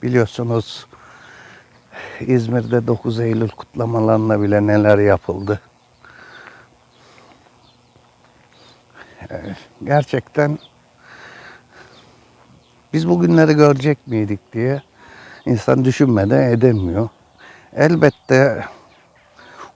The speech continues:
kutlanır ama bir milli benlikle kutlanır bunlar. Bazı bayramlar,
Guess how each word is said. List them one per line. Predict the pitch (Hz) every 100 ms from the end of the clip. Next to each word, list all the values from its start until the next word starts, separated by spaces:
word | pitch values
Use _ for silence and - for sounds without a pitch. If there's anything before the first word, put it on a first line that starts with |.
| _
kutlanır | - 143 - 156 139 113
ama | 131 165 117 110
bir | 127 117 98 - - _ _ _ - - _
milli | 135 143 151 131
benlikle | 123 131 135 - 117
kutlanır | - - - 104 98 95
bunlar. | 95 98 98 98 107
Bazı | 120 110 104
bayramlar, | 107 113 110 95 107 117